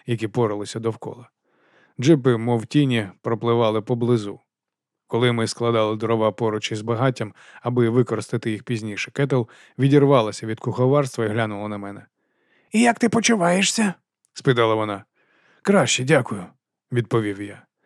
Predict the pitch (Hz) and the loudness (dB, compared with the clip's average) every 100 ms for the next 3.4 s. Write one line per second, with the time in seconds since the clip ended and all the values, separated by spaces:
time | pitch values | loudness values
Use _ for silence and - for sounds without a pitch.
0 | _ _ _ _ - 120 117 131 127 127 | _ _ _ _ -2 0 2 2 2 0
1 | 110 120 120 110 147 127 107 117 123 110 | 0 0 0 0 0 2 0 -4 -2 -2
2 | - 113 117 - 117 117 120 110 107 107 | -4 -4 -2 -2 -4 -2 -2 -2 -2 -4
3 | 110 139 147 110 | 0 0 0 -2